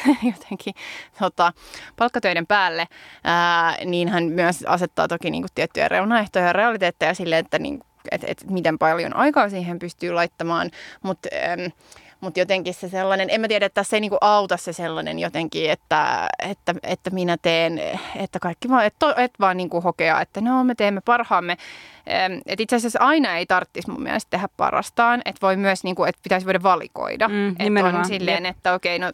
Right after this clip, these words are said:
Speaker 1: tää juttu itse asiassa, tähän riittää ihan hyvin sellaiset niinku keskinkertaiset tavoitteet, em,
Speaker 2: Mm.
Speaker 1: ja myöskin suoritus, että tähän ei tarvii laittaa se enempää. Sit tää on niinku vähän tärkeämpi juttu, tähän pitäisi itse asiassa, tää on se niinku, mihin pitäisi pystyä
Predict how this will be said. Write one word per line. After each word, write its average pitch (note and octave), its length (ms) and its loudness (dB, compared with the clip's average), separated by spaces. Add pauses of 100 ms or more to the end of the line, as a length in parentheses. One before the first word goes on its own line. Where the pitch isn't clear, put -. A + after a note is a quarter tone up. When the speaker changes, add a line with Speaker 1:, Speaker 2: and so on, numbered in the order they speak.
(100)
Speaker 1:
tää D#4+ 180 2
juttu B3 440 -2
itse G3 240 -2
asiassa, F#3+ 240 -2
tähän G4 240 -2
riittää A3 380 -4
ihan D#3+ 220 -4
hyvin E3 220 -6
sellaiset - 380 -6
niinku - 220 -10
keskinkertaiset - 720 -8
tavoitteet, - 540 -4 (360)
em, F#3 240 2
Speaker 2:
Mm. F3+ 160 -4
Speaker 1:
ja F#3 60 -4
myöskin E3+ 300 -2
suoritus, G#3+ 540 -2
että - 140 -6
tähän G3+ 240 -2
ei E3 100 -4
tarvii - 260 -8
laittaa - 300 -2
se - 120 -6
enempää. B3+ 380 2 (240)
Sit - 160 -12
tää G4 100 4
on F#4 120 2
niinku A#3 180 -2
vähän A3 180 0
tärkeämpi F3+ 520 -2
juttu, - 280 -8
tähän D4+ 260 2
pitäisi - 420 -4
itse - 160 -10
asiassa, F#3+ 400 -6
tää C#4 180 4
on G3+ 100 0
se F#3+ 120 -8
niinku, E3 180 -8
mihin F3 280 -8
pitäisi - 340 -8 (300)
pystyä E3+ 260 -6